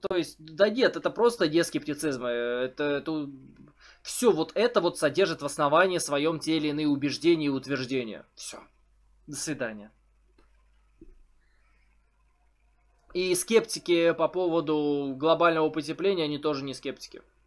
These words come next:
Это просто, блин, из-за того, что слово "скептицизм" стало расхожей тупой попсой, которая потеряла какое-либо значение. И теперь все ублюдки могут его использовать. Всё.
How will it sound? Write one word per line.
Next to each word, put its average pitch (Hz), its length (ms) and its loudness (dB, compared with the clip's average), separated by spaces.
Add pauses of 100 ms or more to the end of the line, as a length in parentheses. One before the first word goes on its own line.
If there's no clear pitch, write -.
(1080)
Это - 220 -2
просто, 233 380 2
блин, 190 300 -2
из-за 170 200 -4
того, 156 260 0
что 151 240 -6
слово 175 340 -4
"скептицизм" 180 600 -8
стало 170 380 2
расхожей 175 480 0
тупой 160 340 -2
попсой, 214 440 -2
которая 175 300 0
потеряла 175 460 2
какое-либо 156 540 0
значение. 147 520 -2
И - 20 -20
теперь 156 260 -6
все - 240 -4
ублюдки 156 460 -2
могут 160 320 -2
его 151 180 -2
использовать. 139 500 -6 (380)
Всё. - 220 -4